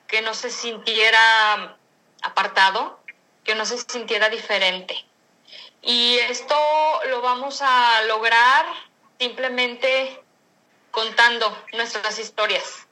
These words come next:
y dándoles a conocer a nuestros hijos. Entre más personas conozcan esta situación, van a ser un poco,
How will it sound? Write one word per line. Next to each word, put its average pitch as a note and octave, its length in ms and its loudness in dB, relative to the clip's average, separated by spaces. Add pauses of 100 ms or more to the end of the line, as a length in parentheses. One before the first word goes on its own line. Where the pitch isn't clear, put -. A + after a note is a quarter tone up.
(680)
y A3 840 -4 (1600)
dándoles C4+ 560 0
a B3+ 100 0
conocer A#3 520 0
a C4+ 60 2
nuestros B3+ 440 -4
hijos. G#3+ 420 -4 (1400)
Entre A#3+ 420 0
más B3 260 -2
personas C4+ 640 -2
conozcan B3 560 -2
esta B3+ 240 -6
situación, A#3+ 800 -4
van B3 160 2
a B3 80 -4
ser B3+ 180 -4
un B3 140 -10
poco, A#3+ 180 -6